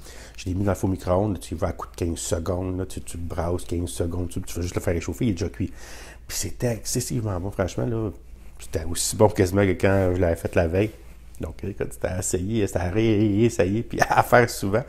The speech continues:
Surtout quand on a des spéciales pour les faire, ça, c'est super. Fait que, écoute, c'est ça qui est ça pour chez I G A cette semaine. Écoute, je te souhaite bien sûr une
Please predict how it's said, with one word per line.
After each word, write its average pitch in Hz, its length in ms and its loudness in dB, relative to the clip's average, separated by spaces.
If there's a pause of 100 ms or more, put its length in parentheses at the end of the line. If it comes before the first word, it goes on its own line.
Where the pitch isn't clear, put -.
(360)
Surtout - 240 -4
quand 127 160 6
on 95 60 0
a 92 40 0
des 95 120 0
spéciales 90 420 -4
pour - 120 -8
les 82 80 -6
faire, 113 260 -8
ça, - 120 -10
c'est - 180 -10
super. - 380 -10 (920)
Fait - 80 -2
que, - 40 -6
écoute, - 180 4
c'est 165 180 2
ça - 200 4
qui 147 300 2
est 123 40 6
ça - 260 2 (160)
pour - 160 0
chez - 360 2 (120)
I 196 100 2
G 147 300 6
A 151 180 4 (240)
cette - 460 4
semaine. 165 720 10 (120)
Écoute, - 220 -6
je - 180 -8
te - 60 -12
souhaite 98 300 -4
bien 90 240 -10
sûr - 300 -8
une 92 80 -10